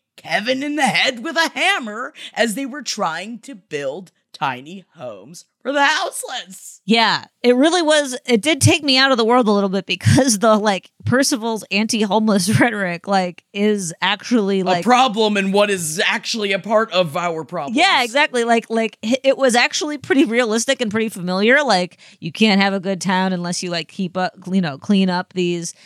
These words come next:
Speaker 2: encampments. And, you know, these are, like, if they, if these people, like, deserved dignity, they would, like, get their lives together. Like, it was actually, even though he's like,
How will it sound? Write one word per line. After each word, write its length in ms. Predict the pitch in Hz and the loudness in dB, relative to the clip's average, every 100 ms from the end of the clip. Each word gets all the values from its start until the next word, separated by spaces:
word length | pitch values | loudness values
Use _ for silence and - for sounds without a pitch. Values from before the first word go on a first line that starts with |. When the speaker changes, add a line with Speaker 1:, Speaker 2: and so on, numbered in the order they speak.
| - - | -18 -6
Speaker 2:
encampments. 880 | 180 170 180 175 190 185 170 - - | -4 0 -2 0 -2 -2 -4 -4 -2
And, 600 | 190 180 175 170 165 151 | 0 -2 -2 -4 -8 -10
you 160 | 185 190 | -4 -4
know, 220 | 165 151 | -4 -6
these 220 | 175 175 | -6 -6
are, 80 | 185 | -4
like, 280 | 175 170 165 | -4 -6 -6
if 140 | 180 151 | -8 -4
they, 300 | 180 180 175 | -4 -2 -4
if 200 | 160 175 | -6 -8
these 180 | 185 185 | -6 -4
people, 480 | 190 - 185 180 | -6 -2 0 0
like, 220 | 175 165 160 | -2 -6 -6
deserved 480 | 170 175 170 160 | -6 -6 -6 -10
dignity, 440 | 165 170 175 170 170 | -6 -4 -4 -4 -4
they 160 | 165 165 | -2 -4
would, 100 | 160 | -4
like, 180 | 165 | -6
get 140 | 175 165 | -6 -6
their 120 | 170 | -4
lives 200 | 165 165 | -4 -6
together. 180 | - 180 | -8 0
Like, 140 | 202 202 | 2 4
it 40 | |
was 140 | 226 | 4
actually, 420 | 240 302 - 294 247 | 4 2 0 0 0
even 260 | 254 294 | -2 -2
though 140 | 262 254 | 0 0
he's 280 | 254 214 | 0 -4
like, 280 | 202 185 156 | -2 -2 -4